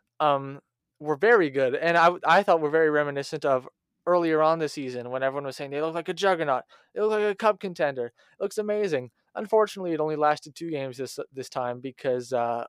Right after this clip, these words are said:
last night, uh, was, um, was pretty bad, pretty bad, uh, showing against the Ottawa Senators, uh, which, how, what's, how many times is that they've lost to Ottawa this year? They, I'm pretty sure they have a losing record against them. I think that's, like,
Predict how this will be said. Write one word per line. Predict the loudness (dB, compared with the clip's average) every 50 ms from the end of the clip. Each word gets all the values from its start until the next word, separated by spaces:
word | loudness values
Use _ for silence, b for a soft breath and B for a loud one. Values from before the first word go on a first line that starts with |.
| _ -2
last | 2 4 4 4 2 0 -2
night, | -2 0 0 -2 -4 _ _ _ _ _ _ -4
uh, | 0 2 4 4 4 2 0 -2
was, | -4 -4 -2 -4 -4 -4 -2
um, | 0 0 0 0 -2 -8 -16 -18 _ _ _ -12
was | -12 -8
pretty | -4 -4 -4 -2
bad, | 2 2 4 4 2 0 -4 -14 _ _ _ _ _ _
pretty | -6 -6 -2 2
bad, | 4 4 4 4 4 0 -4 b b b b b b -2
uh, | 0 2 2 2 2 0
showing | -2 -2 0 0 0 0 -2
against | -2 -2 -2 -2 -2 -4
the | -4 -2
Ottawa | 0 0 0 0 -2
Senators, | -4 -6 -6 -6 -4 -4 -4 -4 -4 -6 -10 _ b b b b b b b
uh, | -2 0 0 0 0
which, | -2 -4 -6 -8 -8 -8 -8
how, | -6 -6 -2
what's, | 0 -2 -2 0 -2
how | -2 0 0 0
many | 0 0 -2 -4
times | -2 0 0 0 0
is | 0 0
that | 0 0 0
they've | 0 2
lost | 4 2 2 4 4
to | 4
Ottawa | 6 6 4 4 0
this | -4 -8 -8
year? | -4 -2 0 0 0
They, | 2 0 0 0
I'm | -2 -4
pretty | -6 -6 -4 -2
sure | 0 2
they | 4 4
have | 6 6 4
a | 4
losing | 2 -2 -2 -4 -4 -6 -4 0
record | 0 0 0 0 -4 -6
against | -6 -6 -8 -10 -10 -10
them. | -12 -12 -8 -6
I | -6 -6
think | -4 -6 -4 -2
that's, | -2 -2 0 -2
like, | -2 -2 -4